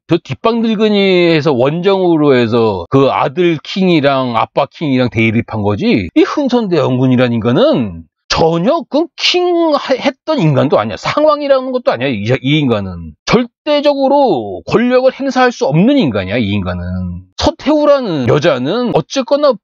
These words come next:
황후였단 말이야, 황후. 황후였던 자격으로서 섭정을 하는 거야.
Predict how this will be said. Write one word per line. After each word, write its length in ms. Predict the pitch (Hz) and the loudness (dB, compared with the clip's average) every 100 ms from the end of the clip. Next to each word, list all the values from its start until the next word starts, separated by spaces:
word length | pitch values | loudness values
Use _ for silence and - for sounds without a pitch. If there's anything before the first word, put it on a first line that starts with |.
| - - | -6 -2
황후였단 600 | - 320 254 240 147 104 | -2 -2 -2 -2 -4 -4
말이야, 180 | 113 190 | -4 -4
황후. 560 | 196 160 104 95 - - | -4 -4 -6 -10 -14 -6
황후였던 920 | - 302 302 285 269 254 190 - 214 | -2 0 0 0 0 0 0 0 -2
자격으로서 1000 | - 127 135 143 123 110 104 92 143 185 - | -2 -4 0 2 2 0 -2 0 0 0 -2
섭정을 440 | - 226 247 220 | -6 -2 -2 -2
하는 180 | - 240 | -4 -2
거야. 440 | 196 123 101 87 | -2 0 0 -2